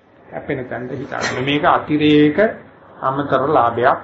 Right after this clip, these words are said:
පුළුවන් නම් වැටහෙනවා නම් ඉතින් අරගෙන අපි මේ පැය ගත කරන්නයි බලාපොරොත්තු වෙන්නේ.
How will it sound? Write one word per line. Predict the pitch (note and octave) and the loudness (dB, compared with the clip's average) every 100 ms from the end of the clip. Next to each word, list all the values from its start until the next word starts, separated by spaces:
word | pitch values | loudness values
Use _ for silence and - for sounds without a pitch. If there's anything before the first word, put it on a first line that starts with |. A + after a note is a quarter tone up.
| - - _ _ _ _ _ _ _ - - | -16 -20 _ _ _ _ _ _ _ -20 -4
පුළුවන් | F#3 E3+ D#3+ A#2+ | 0 4 4 2
නම් | G#2+ A#2 E3 - _ _ _ _ _ _ _ _ _ _ _ _ _ - | -2 -10 -10 -16 _ _ _ _ _ _ _ _ _ _ _ _ _ -20
වැටහෙනවා | - C3 D#3 C3 C#3+ C#3 C3 | -8 -4 -2 -4 -4 -2 0
නම් | C#3 A3+ - _ _ _ _ _ _ _ _ _ _ | 0 -4 -14 _ _ _ _ _ _ _ _ _ _
ඉතින් | - B2+ C#3 B2+ | -12 -6 -4 -4
අරගෙන | B2 B2+ B2+ | -4 -6 -6
අපි | B2+ A#2+ | -8 -8
මේ | A#2 | -12
පැය | C3+ B2 A#2+ | -6 -4 -4
ගත | A#2+ | -8
කරන්නයි | A#2+ A#2 A#2 A2+ | -10 -12 -14 -14
බලාපොරොත්තු | G#2+ A2 G#2+ A2+ A2 B2 | -8 -8 -8 -12 -14 -6
වෙන්නේ. | C#3+ F3+ F#3 | -4 -4 -8